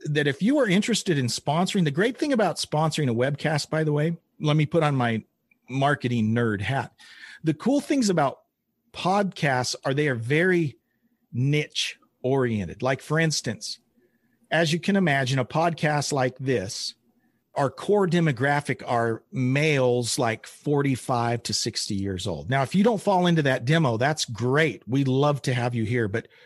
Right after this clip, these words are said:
but the majority of our listeners fall into that category. So if you are an advertiser and a marketer and are trying to reach forty-five to sixty-year-old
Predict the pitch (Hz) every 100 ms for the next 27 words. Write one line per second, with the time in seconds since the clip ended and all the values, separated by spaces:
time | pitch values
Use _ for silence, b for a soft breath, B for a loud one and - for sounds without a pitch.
0 | B 170 185 185 147 127 190 233 226 190
1 | 160 165 160 165 190 - 123 131 - -
2 | 170 202 214 180 185 - 180 113 123 -
3 | _ _ _ _ - 269 247 143 - -
4 | _ _ B B B - 202 175 160 214
5 | 277 190 139 156 220 233 - 190 208 190
6 | 247 156 135 131 123 165 185 226 233 247
7 | 170 143 127 - 170 175 151 156 165 -
8 | - 165 175 175 170 160 156 123 160 -
9 | - 131 127 127 117 110